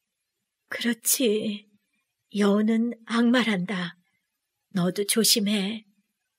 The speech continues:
혼자서는 멀리 가지 말고." "엄만 또 잔소리해요?" "얘는 잔소리가 뭐니? 아무튼 엄마 말 잘 기억해둬."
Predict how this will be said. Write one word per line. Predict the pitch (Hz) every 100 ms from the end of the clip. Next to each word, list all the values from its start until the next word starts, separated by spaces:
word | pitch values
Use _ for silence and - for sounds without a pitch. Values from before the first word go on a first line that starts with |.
| -
혼자서는 | 277 233 226 240 220
멀리 | 226 208 226
가지 | 233 214
말고." | 226 226 208 202 285 294 349 - _ _ _ _ _ _ _ _ _ _ _ _ _
"엄만 | 208 208 269 320
또 | 339 370
잔소리해요?" | - 233 220 320 302 269 233 320 381 - _ _ _ _ _ _ _ _ _ _ -
"얘는 | 233 180 175 175 311 480 466 -
잔소리가 | - 214 - 247 202 214
뭐니? | 202 262 220 269 392 - _ _ _ _ _ _ _ _
아무튼 | - 185 190 - 233
엄마 | 226 233
말 | 226 233
잘 | 240 254
기억해둬." | 240 294 233 294 247 302 269 185